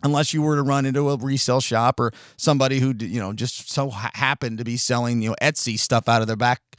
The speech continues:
seat of their car, b-, buying and reselling stuff, which is still possible. But I wouldn't call it likely.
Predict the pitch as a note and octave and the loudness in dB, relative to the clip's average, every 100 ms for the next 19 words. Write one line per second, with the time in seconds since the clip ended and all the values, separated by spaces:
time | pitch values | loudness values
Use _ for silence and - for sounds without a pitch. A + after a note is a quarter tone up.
0 | - - _ - - D3 B2+ A#2 - E3+ | -20 -20 _ -2 2 2 2 2 8 8
1 | C#3+ C#3 A#2 A#2 C3+ C#3 C3+ B2+ B2 D3+ | 8 6 0 2 4 4 2 0 0 0
2 | - G#2+ F#2+ D#2+ - - - - C#4+ - | 0 -2 -4 -8 -8 -6 -4 0 0 2
3 | D#4+ F#3 - E3+ - D2+ C2 _ _ _ | 2 4 4 2 -4 -14 -20 _ _ _
4 | _ _ _ _ _ - C3 F3+ G3+ F#3 | _ _ _ _ _ -2 2 6 6 6
5 | D#3 E3+ D3+ G#2 A#2 A2 - - | 6 6 6 4 0 -2 -6 -14